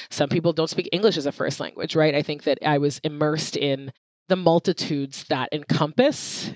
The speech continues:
what makes someone who they are, and also understanding that in different situations, you may not be the default, right? And so how does that affect your experience? I think that that just kind of grew and grew and blossomed to where I am today, where it's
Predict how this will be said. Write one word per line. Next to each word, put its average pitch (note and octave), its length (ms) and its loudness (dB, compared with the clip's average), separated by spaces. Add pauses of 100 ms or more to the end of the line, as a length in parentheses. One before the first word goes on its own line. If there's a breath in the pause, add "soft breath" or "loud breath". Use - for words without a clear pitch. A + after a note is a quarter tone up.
(220)
what F3 300 2
makes D#3+ 240 -4
someone D3 340 -2
who E3 160 -4
they D3 200 0
are, D3+ 380 2 (360)
and F3 100 -2
also D#3 380 0
understanding D3 720 -4
that C#3 260 -2 (140)
in F3 100 -2
different F#3 300 0
situations, D#3+ 520 0
you E3 140 -6
may D#3+ 160 2
not C#3+ 240 -2
be D3 140 0
the C3+ 160 0
default, - 600 -8
right? D#3 300 2
And D3+ 160 -6
so D3+ 160 -2
how D#3+ 320 0
does D#3+ 140 2
that D3+ 120 -2
affect - 460 -8
your E3+ 120 0
experience? A#3 760 -2 (760)
I D#3+ 100 2
think D#3+ 200 -2
that D#3 180 2
that D3+ 200 2
just - 220 -2
kind D3+ 180 0
of C#3+ 160 -8
grew D3+ 320 2
and C#3+ 160 0
grew C#3+ 200 -2
and C#3+ 140 -4
blossomed C#3 540 0
to - 120 -4
where C#3 160 2
I C#3 80 2
am C#3 180 -2
today, G3+ 400 4
where C3+ 300 2
it's - 320 -4